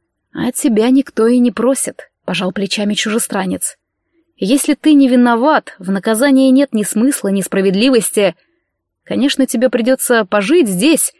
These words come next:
и не стоит рассчитывать на доброе отношение жителей Несталя. Но я — дело другое.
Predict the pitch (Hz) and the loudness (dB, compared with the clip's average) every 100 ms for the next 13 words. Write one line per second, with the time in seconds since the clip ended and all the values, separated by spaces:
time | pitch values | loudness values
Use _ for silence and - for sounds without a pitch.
0 | _ _ - 220 302 - 294 320 294 - | _ _ -4 0 0 0 0 0 -2 -2
1 | 294 233 208 226 226 214 208 196 233 233 | -2 -2 0 0 2 2 0 0 -2 0
2 | 220 202 196 220 202 202 233 - 196 175 | 0 0 -2 -2 0 0 0 -2 -2 0
3 | 165 - _ _ _ _ _ _ - 190 | -2 -8 _ _ _ _ _ _ -8 -2
4 | 247 269 208 262 320 190 - - 175 277 | 0 2 2 2 2 -2 -8 -8 -2 0
5 | 269 214 220 233 277 170 - | 0 0 0 0 0 0 -6